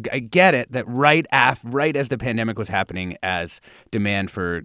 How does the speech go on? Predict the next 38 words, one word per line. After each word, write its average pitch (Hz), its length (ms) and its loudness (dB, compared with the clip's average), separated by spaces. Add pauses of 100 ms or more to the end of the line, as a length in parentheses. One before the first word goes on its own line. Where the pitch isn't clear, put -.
gasoline 90 380 -4
and 85 100 -8
other 80 300 -6
petroleum 87 360 -10
products 82 400 -8 (120)
collapsed, 85 480 -4 (100)
that 90 200 -8
might 82 200 -10
not 80 180 -8
have 76 120 -12
worked. 80 240 -8
But 110 100 -4
you 110 140 -2
look 147 160 0
at 143 100 -2
gas 98 240 0
prices 78 380 -10
now, 73 180 -10
you 90 100 -8
look 107 140 -6
at 110 100 -6
diesel 87 280 -10
prices, - 420 -12
and 85 100 -10
you 85 80 -8
say, 82 300 -6 (160)
you 117 80 -2
look 135 100 0
at 139 60 2
what's 131 140 0
going 113 220 0
on 107 100 0
in 104 80 0
Ukraine, 95 360 -6
you 101 100 -8
say, 92 260 -6
"How, 156 340 -6
how 180 480 2